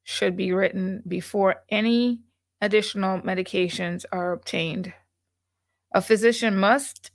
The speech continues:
be present when a nurse administers the medication. Patients should have a documented sedation plan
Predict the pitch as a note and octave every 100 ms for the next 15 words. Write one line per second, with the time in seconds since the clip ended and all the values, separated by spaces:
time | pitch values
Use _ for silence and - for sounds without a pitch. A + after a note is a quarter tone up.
0 | - G#3+ C4 C4+ B3 A3 A3 F3+ G#3+ A#3
1 | - - F#3+ F#3 F#3 F#3 F#3 F3+ F#3 -
2 | F#3 F3+ F3+ E3+ F#3 F3+ - F3+ F3 F3
3 | - D3+ E3+ F#3+ - - - _ _ _
4 | _ _ _ _ _ - E3 - _ _
5 | _ _ _ _ _ _ _ _ _ _
6 | _ _ _ _ _ _ - A3+ A3+ D4+
7 | E4+ - C#4+ - - - - G3 F#3+ F#3+
8 | - G#3 F3+ F#3 F#3+ - G#3+ G#3 G3 G3+
9 | F#3 - F#3 F#3 - F3+ D#3+ G3 F3+ D#3+